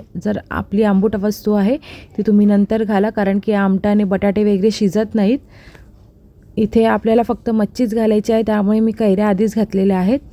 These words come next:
आता मी थोडं थोडं करून याच्यामध्ये पाणी सोडते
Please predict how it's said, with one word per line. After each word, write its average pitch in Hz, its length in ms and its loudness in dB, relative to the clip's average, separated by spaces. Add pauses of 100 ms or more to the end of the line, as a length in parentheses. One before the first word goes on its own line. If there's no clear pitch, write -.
(580)
आता 220 220 -4
मी 226 160 2
थोडं 220 260 2
थोडं 220 200 0
करून 226 260 -2
याच्यामध्ये 208 460 0
पाणी 208 380 0
सोडते 233 500 -2